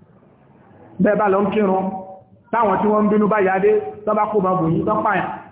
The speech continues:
tó bá rí bẹ́ẹ̀, international community wá ń ọ̀dà, káwọn èèyàn má kírun. Nígbà tó tẹ́lẹ̀ bá kírun bẹ́ẹ̀ kírun jímọ̀, ọ̀pọ̀lọpọ̀ ẹ̀mí ló ṣòfò.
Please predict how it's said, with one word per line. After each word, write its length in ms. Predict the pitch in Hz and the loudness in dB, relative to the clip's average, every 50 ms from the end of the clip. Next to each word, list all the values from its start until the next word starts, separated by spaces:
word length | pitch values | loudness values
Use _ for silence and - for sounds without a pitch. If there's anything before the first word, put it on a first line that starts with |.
| - - - | -20 -14 -4
tó 120 | - 220 | 0 0
bá 240 | 214 220 220 214 214 | 2 2 2 2 2
rí 100 | 214 214 | 0 0
bẹ́ẹ̀, 320 | 190 214 220 214 180 160 - - - - - - - - _ _ _ _ _ _ _ _ _ _ _ _ | 0 0 0 0 0 -2 -6 -8 -12 -14 -16 -20 -20 -20 _ _ _ _ _ _ _ _ _ _ _ _
international 580 | 175 185 180 196 196 202 214 208 220 214 214 208 | -4 -2 -2 0 0 0 0 2 2 2 2 0
community 420 | - 180 165 175 180 180 180 175 151 139 | 0 -2 0 0 0 0 -2 -2 -4 -2
wá 160 | 175 180 180 | -2 -2 -2
ń 60 | 180 | -2
ọ̀dà, 260 | 180 156 156 147 135 123 - - - - - - _ _ _ _ _ _ _ _ - | -2 -2 0 0 -2 -2 -6 -10 -14 -18 -20 -20 _ _ _ _ _ _ _ _ 0
káwọn 160 | 180 180 147 | 2 2 4
èèyàn 120 | 135 131 143 | 4 4 2
má 80 | 151 | 2
kírun. 280 | 143 151 143 135 - - - - - - - - - - _ _ _ _ _ - _ _ | 0 0 -2 -4 -4 -8 -10 -6 -6 -6 -6 -6 -14 -20 _ _ _ _ _ -20 _ _
Nígbà 100 | - - - | -2 0 0
tó 80 | 208 214 | 2 2
tẹ́lẹ̀ 180 | 214 208 208 | 4 2 2
bá 100 | 202 233 220 | 2 0 -2
kírun 280 | - 233 233 202 208 | 0 0 2 2 2
bẹ́ẹ̀ 160 | 208 196 185 185 | 2 2 2 2
kírun 240 | 208 220 190 180 | 2 2 2 4
jímọ̀, 280 | 165 180 202 208 202 160 - - - - - - - | 4 4 2 2 2 2 0 -4 -8 -14 -18 -12 -8
ọ̀pọ̀lọpọ̀ 420 | - 143 170 170 185 180 180 165 | -4 -2 0 0 0 2 2 2
ẹ̀mí 120 | 160 185 196 | 2 2 2
ló 80 | 208 208 | 0 2
ṣòfò. 240 | 214 202 147 - | 0 -2 -4 -4